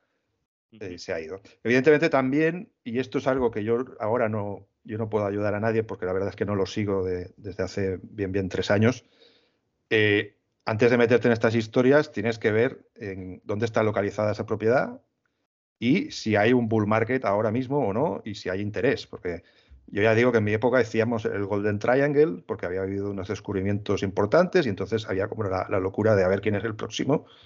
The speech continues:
Speaker 1: que hace un gran
Speaker 2: Exacto.
Speaker 1: descubrimiento. Eh,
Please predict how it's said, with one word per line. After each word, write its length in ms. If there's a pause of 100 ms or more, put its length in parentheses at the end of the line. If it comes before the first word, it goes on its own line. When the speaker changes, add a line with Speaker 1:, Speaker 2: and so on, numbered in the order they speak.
(540)
Speaker 1:
que 260
hace 180
un 80
gran 140
Speaker 2:
Exacto. 160
Speaker 1:
descubrimiento. 680 (640)
Eh, 160